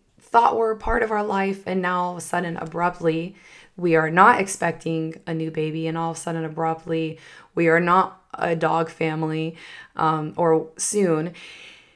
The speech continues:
And like I said, it, it, I can fully relate to the feeling of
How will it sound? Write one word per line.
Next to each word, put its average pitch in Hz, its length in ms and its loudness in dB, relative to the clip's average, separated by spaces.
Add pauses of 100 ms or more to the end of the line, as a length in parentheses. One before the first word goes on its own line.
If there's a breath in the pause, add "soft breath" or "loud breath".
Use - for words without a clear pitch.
(160)
And 240 540 8 (1300)
like 302 300 4
I 330 100 4
said, 180 440 4
it, 254 280 2
it, - 560 2 (240)
I 240 140 4
can 247 340 -2
fully 294 640 0
relate 214 680 4
to 208 160 -4
the 196 140 2
feeling 185 600 0
of 170 400 2